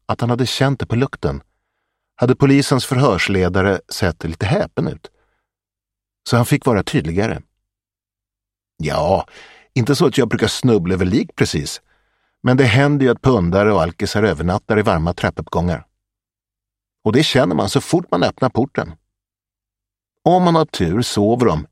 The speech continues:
eller låtsas sova. Då kliver jag tyst förbi. Har man otur ska de tjata eller börja veva. Hittills har det gått bra.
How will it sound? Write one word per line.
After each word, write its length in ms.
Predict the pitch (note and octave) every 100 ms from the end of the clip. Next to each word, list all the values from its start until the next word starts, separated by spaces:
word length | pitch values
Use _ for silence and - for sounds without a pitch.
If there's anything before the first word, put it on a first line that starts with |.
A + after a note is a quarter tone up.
| -
eller 360 | G2 A2 G2
låtsas 320 | F2+ F2+ A2
sova. 360 | - F2 C#2 C2+ _ _ _ _ _ _ _ _ _ _
Då 100 | -
kliver 280 | - D3 F2
jag 100 | D2+
tyst 260 | - -
förbi. 380 | - D2+ F#2 - - _ _ _ _ _ _ _ _ _ -
Har 120 | A#2
man 140 | A#2+
otur 440 | B2+ G#2+ - F2 E2 _ -
ska 180 | - A2+
de 120 | G#2
tjata 600 | - B2+ A2+ E2 - B2+
eller 120 | C#3
börja 200 | C3 C#3
veva. 460 | C3 A2+ D#2 - - - _ _ _ _
Hittills 420 | B2 A#2+ G#2 F2
har 80 | F#2+
det 60 |
gått 180 | E2 E2
bra. 260 | - D#2